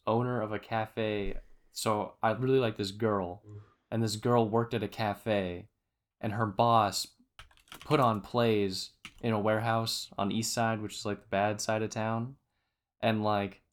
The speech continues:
Speaker 1: yeah, and, and she asked me, like, "Hey, you wanna go with me to this play?" And I was like, "Uh, yeah," you know, and we went, we drove down to the play. It was a s-, it was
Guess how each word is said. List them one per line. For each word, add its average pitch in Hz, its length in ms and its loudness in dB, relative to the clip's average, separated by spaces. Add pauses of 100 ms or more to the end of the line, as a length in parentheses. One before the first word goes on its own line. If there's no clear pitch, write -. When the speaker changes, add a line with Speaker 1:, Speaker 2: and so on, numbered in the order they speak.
Speaker 1:
yeah, 98 320 0
and, 104 340 -2 (540)
and 113 240 0
she 127 200 0
asked 120 360 0
me, 104 240 0
like, 98 180 -2
"Hey, 120 140 0
you 113 100 2
wanna 110 160 0
go 110 180 2
with 113 200 0
me 110 180 -2
to - 160 -8
this 101 160 -10
play?" 107 560 0 (760)
And 107 80 -2
I 107 40 4
was 107 160 0
like, 101 240 2 (240)
"Uh, 135 380 8 (320)
yeah," 214 680 8
you 151 100 -2
know, 120 220 2
and 110 120 -2
we 117 120 2
went, 113 500 0
we 117 100 0
drove 113 280 2
down 120 240 2
to 117 60 -2
the 110 100 -12
play. 117 560 0 (500)
It 131 80 4
was 127 180 6
a 120 60 0
s-, - 220 0
it 143 180 2
was 120 380 0